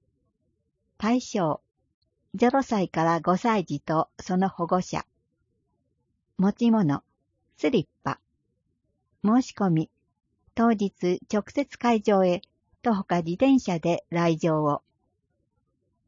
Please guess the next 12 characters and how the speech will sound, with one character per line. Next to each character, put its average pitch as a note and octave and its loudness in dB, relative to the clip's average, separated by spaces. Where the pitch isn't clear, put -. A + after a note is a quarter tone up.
手 A3 2
作 C4 -2
り D#3+ -2
布 F#3 4
お C#4 4
も C4 2
ち G3 -4
ゃ D#3 0
の C#3+ 0
会。 D3+ -4
日 G#3 0
時、 C#3 -8